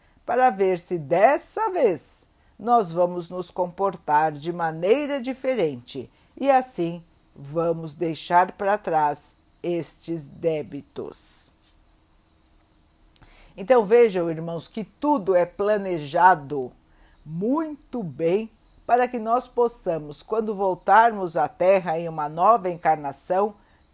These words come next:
termos junto conosco as pessoas com as quais nós acumulamos dívidas ou as pessoas que têm dívidas para conosco, para que nós possamos saldar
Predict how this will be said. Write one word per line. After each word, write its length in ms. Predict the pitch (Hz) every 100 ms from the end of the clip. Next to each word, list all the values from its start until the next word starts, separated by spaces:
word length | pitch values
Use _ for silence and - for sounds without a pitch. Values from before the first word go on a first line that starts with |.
| -
termos 560 | 294 311 247 214 180
junto 460 | 147 180 269 302 294
conosco 800 | - 302 277 208 160 - 143 127 - _ _
as 240 | - 208 -
pessoas 640 | - 226 - 254 285 262
com 180 | - 214
as 220 | 202 -
quais 400 | - 175 170 160
nós 340 | 165 180 226 214
acumulamos 920 | 185 - 170 165 160 160 156 147 120
dívidas 680 | 139 220 214 220 240 240 - _ _
ou 160 | - 294
as 200 | 285 -
pessoas 500 | 254 240 262 262 262
que 140 | 254
têm 280 | 254 262 220
dívidas 600 | 180 285 277 233 202 -
para 260 | 190 175
conosco, 800 | 165 175 151 131 104 - - 107 - _ _ _ _ - - _
para 220 | - 208 220
que 120 | 226
nós 440 | 196 214 254 254
possamos 1080 | - 208 175 - 226 240 208 160 139 - - _ _ _ _ _ _ _ _ _ _
saldar 920 | - - 269 247 160 185 185 160